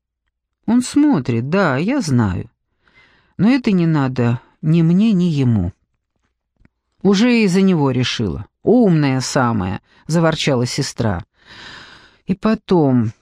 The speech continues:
продолжала Лена начатый монолог, «потом он чем-то неуловимо похож на Славика.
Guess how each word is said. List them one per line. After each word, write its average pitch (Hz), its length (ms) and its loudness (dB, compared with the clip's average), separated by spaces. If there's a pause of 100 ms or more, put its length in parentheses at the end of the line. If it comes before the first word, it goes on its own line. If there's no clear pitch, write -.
(680)
продолжала 185 680 2
Лена 240 380 2
начатый 202 460 0
монолог, 185 600 0
«потом 262 540 0 (1400)
он 190 100 0
чем-то 185 580 0
неуловимо 180 600 0
похож 165 400 -4
на 165 140 2
Славика. 120 680 -4